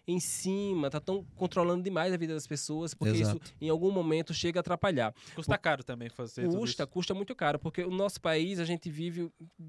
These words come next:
Speaker 1: realmente os ciclos econômicos. Em um período nós temos crescimento econômico, a qualidade de vida todo mundo melhora, tem emprego, tem renda, todo mundo consome, mas em outros períodos a gente passa com a vaca muito magra.
Speaker 3: Parece que é um
Speaker 2: É.
Speaker 3: voo de galinha.
Speaker 1: Literalmente
Speaker 3: O Brasil
Speaker 1: magra.
Speaker 3: parece sempre um voo de galinha.
Speaker 1: Voo de
Speaker 2: É.
Speaker 1: galinha.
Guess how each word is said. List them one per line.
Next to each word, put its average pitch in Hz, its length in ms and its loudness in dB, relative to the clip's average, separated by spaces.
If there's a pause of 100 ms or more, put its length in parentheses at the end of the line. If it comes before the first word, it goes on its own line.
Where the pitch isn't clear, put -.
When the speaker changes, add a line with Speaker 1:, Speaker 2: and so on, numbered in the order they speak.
(220)
Speaker 1:
realmente 202 520 0
os 202 80 -2
ciclos 214 300 -4
econômicos. 175 600 -4 (240)
Em 139 120 -2
um 151 40 -4
período 160 320 0
nós 151 100 -2
temos 139 220 -2
crescimento 131 400 -2
econômico, 139 520 -6 (220)
a 120 80 -4
qualidade 131 380 0
de 127 80 -2
vida 127 180 0
todo 131 220 -2
mundo 123 160 -2
melhora, 135 440 -2
tem 117 200 -6
emprego, 156 500 -4
tem 117 200 -6
renda, 147 300 -4
todo 131 160 -4
mundo 123 220 -8
consome, 165 400 -8 (260)
mas 160 200 -8
em 180 40 -6
outros - 280 -14
períodos 160 360 -8
a 160 40 -10
gente 160 200 -10
passa 151 360 -8
com 160 300 -10 (300)
a 135 120 -6
vaca 131 320 -6
muito 143 360 -6
magra. 113 360 -6
Speaker 3:
Parece 123 160 -6
que - 40 -6
é - 40 0
um - 20 4
Speaker 2:
É. 123 100 8
Speaker 3:
voo 113 80 6
de 131 100 4
galinha. 170 100 8
Speaker 1:
Literalmente 139 400 4
Speaker 3:
O 143 40 -2
Brasil 147 240 2
Speaker 1:
magra. 165 40 -6
Speaker 3:
parece 180 200 -4
sempre 202 200 -6
um 202 60 -4
voo 175 180 -2
de 160 80 -6
galinha. 156 240 6
Speaker 1:
Voo 131 100 2
de 120 60 0
Speaker 2:
É. - 20 -4
Speaker 1:
galinha. 113 480 6